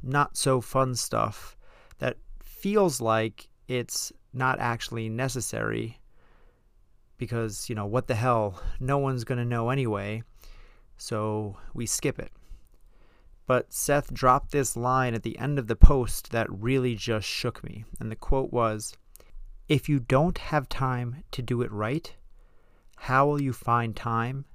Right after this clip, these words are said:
to do it over?" And that just made me stop in my tracks. Like, if that isn't the damnedest truth that I've ever heard. Because people always want to skip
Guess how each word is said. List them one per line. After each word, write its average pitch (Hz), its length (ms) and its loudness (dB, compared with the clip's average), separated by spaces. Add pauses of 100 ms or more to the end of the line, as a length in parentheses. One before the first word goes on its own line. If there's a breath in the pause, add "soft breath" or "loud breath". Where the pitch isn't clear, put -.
(260)
to 120 100 -6
do 110 180 0
it - 80 -2
over?" 95 360 -6 (1300)
And 117 300 -2 (240 loud breath)
that 131 180 2
just 131 240 0
made 131 260 4
me 127 300 2 (640)
stop - 480 6
in 113 80 0
my 107 160 -6
tracks. - 440 -8
Like, 107 220 -6 (300 loud breath)
if 113 140 -2
that 135 340 4
isn't 123 400 0 (340)
the 120 100 0 (220)
damnedest 123 480 2
truth 110 400 -4
that 107 160 0
I've 104 160 0
ever 101 240 -2
heard. 95 320 -6 (920 soft breath)
Because 139 200 -2
people 175 280 8 (100)
always 143 380 8
want 120 280 2
to - 120 -6
skip - 460 8